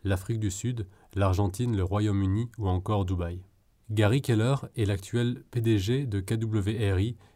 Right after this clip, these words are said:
et président du conseil. Mais il ne s'arrête pas là. Ces dernières années, il s'est diversifié en créant plusieurs compagnies en lien avec la technologie, notamment l'intelligence artificielle. Gary Keller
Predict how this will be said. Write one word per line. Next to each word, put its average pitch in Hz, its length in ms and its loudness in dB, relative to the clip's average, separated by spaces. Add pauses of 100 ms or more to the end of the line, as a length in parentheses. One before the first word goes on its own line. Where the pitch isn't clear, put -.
et 92 80 0
président 107 420 0
du 107 100 0
conseil. 87 480 -4 (440)
Mais 95 120 2
il 98 60 4
ne 101 80 4
s'arrête 101 340 -2
pas 92 140 -2
là. 85 140 -6 (280)
Ces - 180 -4
dernières 107 340 2
années, 101 340 2 (220)
il 98 80 -2
s'est 101 160 -2
diversifié 104 580 -2
en 113 120 2
créant 95 280 -2
plusieurs 117 420 -2
compagnies 104 480 0
en 107 120 -2
lien 101 300 2
avec 98 200 0
la 87 120 -2
technologie, 101 640 -2 (400)
notamment 98 360 2
l'intelligence 104 560 0
artificielle. 95 640 -8 (360)
Gary 104 260 2
Keller 117 360 2